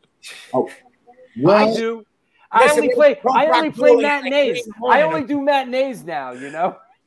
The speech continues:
Speaker 2: It's
Speaker 1: Um,
Speaker 2: true.
Speaker 1: no, uh, definitely. I just,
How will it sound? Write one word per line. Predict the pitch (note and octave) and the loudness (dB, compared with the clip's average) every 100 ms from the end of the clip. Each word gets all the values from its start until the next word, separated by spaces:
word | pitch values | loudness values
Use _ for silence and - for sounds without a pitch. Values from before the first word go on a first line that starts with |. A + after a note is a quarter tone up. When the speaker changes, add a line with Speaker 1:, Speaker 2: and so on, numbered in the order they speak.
| _ _ _ _ | _ _ _ _
Speaker 2:
It's | - - - | -20 -20 -4
Speaker 1:
Um, | B2+ C3 | 0 0
Speaker 2:
true. | C#3 F#3+ _ _ _ _ _ - | 0 -4 _ _ _ _ _ -8
Speaker 1:
no, | C3+ C3+ B2+ A#2+ _ _ _ | -2 0 0 -4 _ _ _
uh, | C#3 C3+ B2+ B2+ _ | 0 2 2 -2 _
definitely. | - D#3+ D#3 B2 A2 G2+ G2+ - | -2 -2 -2 -4 -2 -2 -6 -6
I | B2+ | -6
just, | B2+ C3+ - - | -4 -6 -8 -12